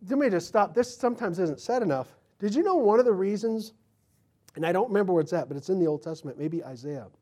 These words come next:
One of the reasons that God said he was gonna bless Israel and help Israel, you know one of the reasons was? To be a light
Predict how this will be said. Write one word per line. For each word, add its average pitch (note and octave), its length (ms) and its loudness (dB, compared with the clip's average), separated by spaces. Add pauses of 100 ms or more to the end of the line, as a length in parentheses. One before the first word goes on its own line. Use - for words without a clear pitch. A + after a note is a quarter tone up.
(1600)
One A#3 200 6
of D#4 60 0
the C4+ 80 4
reasons G#3+ 420 0
that D3+ 200 -4
God F3+ 300 6
said F3+ 320 2
he F#3+ 120 -4
was F3 120 2
gonna F#3 220 -4
bless E3+ 400 -2
Israel D3+ 560 -4 (800)
and D#3+ 160 -2
help G3 280 0
Israel, D3 400 0 (140)
you D#3+ 100 -2
know F3+ 100 4
one G3+ 200 4
of F#3+ 40 -2
the F#3+ 80 -2
reasons G#3 320 0
was? A#3+ 320 0 (840)
To F#3+ 100 0
be F#3 180 4
a D#3 80 6
light F#3+ 760 6